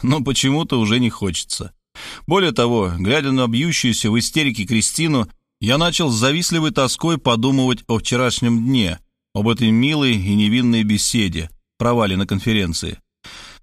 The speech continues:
Как там все поправимо, как просто и ясно, управляемо, ведь все зависит от меня. Да и уход Светланы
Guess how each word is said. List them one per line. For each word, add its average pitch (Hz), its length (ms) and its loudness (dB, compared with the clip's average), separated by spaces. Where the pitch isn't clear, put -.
Как 190 220 0
там 175 240 0
все 175 180 -2
поправимо, 139 720 0
как 113 220 -6
просто 131 360 0
и 107 140 0
ясно, 110 680 0
управляемо, 107 840 0
ведь 110 160 -2
все - 280 0
зависит 147 420 0
от 123 140 -2
меня. 113 400 2
Да 123 140 0
и 170 100 2
уход 190 440 0
Светланы 151 720 0